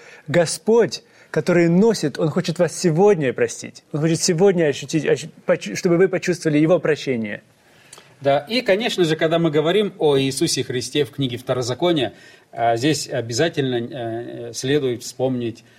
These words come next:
Speaker 2: а, образ Моисея. Потому что Моисей является прообразом, указывающим на Иисуса Христа. И
Speaker 1: Мгм.
Speaker 2: в данной связи нам необходимо вспомнить то, о чём мы частично говорили,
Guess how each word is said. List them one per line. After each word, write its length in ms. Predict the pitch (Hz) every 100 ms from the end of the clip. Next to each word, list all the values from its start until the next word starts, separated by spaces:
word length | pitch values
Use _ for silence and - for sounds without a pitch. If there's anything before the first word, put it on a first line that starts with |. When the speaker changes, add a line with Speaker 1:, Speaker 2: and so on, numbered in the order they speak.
| - _ -
Speaker 2:
а, 160 | 107
образ 380 | 135 139 135 123
Моисея. 600 | 127 127 113 98 87 - - _ _ _ _
Потому 300 | 120 143 143
что 180 | 139 139
Моисей 500 | 131 135 123 - 196
является 680 | 151 127 123 147 147 - 127
прообразом, 960 | - 131 131 160 143 139 110 110 92 92 - - -
указывающим 1120 | 131 117 151 139 131 127 117 - 117 117 113
на 200 | 107 117 117
Иисуса 500 | 117 117 - 113 113
Христа. 440 | 107 - - - _ - -
И 100 | 123
Speaker 1:
Мгм. 80 | 135
Speaker 2:
в 20 |
данной 320 | 185 269 254
связи 560 | 202 180 190 151 113 - _ _ _
нам 300 | 110 156 208
необходимо 540 | 196 185 185 190 190 165
вспомнить 800 | - - - 214 208 180 -
то, 180 | - 190
о 100 | 160
чём 260 | 151 202 190
мы 140 | 170
частично 560 | 165 156 - 269 - 165
говорили, 560 | 143 139 135 123 101